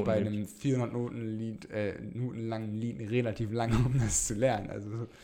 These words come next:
Speaker 2: bist du mehr als ein Jahr beschäftigt
Speaker 1: Aber du
Speaker 2: mit
Speaker 1: hast
Speaker 2: dem
Speaker 1: jetzt schnell ein
Speaker 2: scheiß Lied.
Speaker 1: Erfolgserlebnis. Du hast halt sehr schnell, bist du beim Refrain,
Speaker 2: Ja gut,
Speaker 1: übst den.
Speaker 2: sehr schnell ist relativ.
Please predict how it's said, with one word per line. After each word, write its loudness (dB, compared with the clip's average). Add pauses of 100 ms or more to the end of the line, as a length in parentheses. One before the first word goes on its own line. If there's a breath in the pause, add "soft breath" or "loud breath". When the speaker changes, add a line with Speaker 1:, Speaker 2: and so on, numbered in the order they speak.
(200 loud breath)
Speaker 2:
bist -10
du -2
mehr 0
als 0
ein 0
Jahr -2
beschäftigt -2
Speaker 1:
Aber 6
du 4
Speaker 2:
mit 6
Speaker 1:
hast 2
Speaker 2:
dem 2
Speaker 1:
jetzt -4
schnell 4
ein 4
Speaker 2:
scheiß 4
Lied. 0
Speaker 1:
Erfolgserlebnis. 0
Du 2
hast 0
halt -2
sehr 2
schnell, 0
bist -4
du -14
beim 0
Refrain, 0
Speaker 2:
Ja 2
gut, 2
Speaker 1:
übst -2
den. 0
Speaker 2:
sehr -2
schnell 0
ist -2
relativ. -2